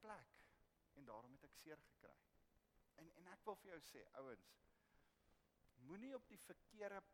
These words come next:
plek gevang word nie, dan kry jy seer. Jy moet weet waar jy moet wees in die wil van die Here. Net soos wat dit in sport is, net soos wat dit in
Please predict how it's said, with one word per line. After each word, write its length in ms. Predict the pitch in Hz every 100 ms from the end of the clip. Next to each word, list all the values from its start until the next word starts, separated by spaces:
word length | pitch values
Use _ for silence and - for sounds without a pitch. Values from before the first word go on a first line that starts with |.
| -
plek 320 | 180 180 - - -
gevang 400 | 147 - 165 156
word 320 | 117 104 - 98
nie, 160 | 95 - - - - -
dan 140 | 123
kry 240 | - 131 120
jy 40 |
seer. 300 | 113 - 98 101
Jy 180 | 127 202
moet 300 | 247 214 127
weet 320 | 120 104 - - - - - - 104 -
waar 380 | 127 160 202 190 143
jy 200 | 123 131 131
moet 360 | 127 127 131 107 104
wees 560 | 127 117 107 - - - - -
in 220 | 185 175 151
die 140 | 160 117
wil 240 | 131 135 131 -
van 140 | 131
die 120 | 123
Here. 220 | 113 95 87 120
Net 180 | 190
soos 160 | - 214
wat 120 | 208 180
dit 180 | - - - -
in 80 | 135 -
sport 480 | - 196 202 - 240
is, 140 | - - - - - - - - - - -
net 160 | 160 160
soos 160 | 180 151
wat 140 | 156
dit 160 | 151 -
in 100 | 131